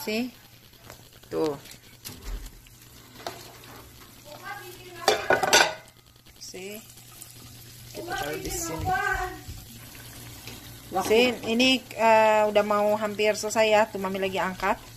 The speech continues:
Speaker 2: Waktu diangkat, ini kita pencet ya, supaya minyaknya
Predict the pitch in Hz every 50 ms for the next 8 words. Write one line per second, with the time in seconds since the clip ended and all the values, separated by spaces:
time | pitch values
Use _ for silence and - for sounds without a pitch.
0 | - - - - - 185 185 - - - 196 196 196 196 196 185 190 202 175 180
1 | 175 165 - 185 190 208 - - 214 202 202 214 220 220 208 208 - 202 196 196
2 | - 214 202 180 - 175 175 185 180 - - 208 185 185 185 190 190 190 - -
3 | 208 208 214 208 214 208 214 214 208 208